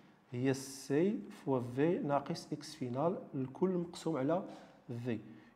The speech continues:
يمكن كذلك أن نكتبها على الشكل التالي، هي سي فوا في مقسوم على في ناقص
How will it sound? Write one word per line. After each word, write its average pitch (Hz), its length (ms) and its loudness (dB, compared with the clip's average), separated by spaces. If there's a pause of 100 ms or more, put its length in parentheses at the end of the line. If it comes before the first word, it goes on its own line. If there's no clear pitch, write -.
يمكن 175 340 2
كذلك 170 460 4
أن 156 220 2
نكتبها 147 460 2
على 127 100 2
الشكل 135 400 -4
التالي، 135 600 2
هي 131 60 6
سي 143 260 0
فوا 147 280 2
في 127 400 2 (920)
مقسوم 131 500 0
على 139 240 4
في 123 380 2 (200)
ناقص 135 460 -4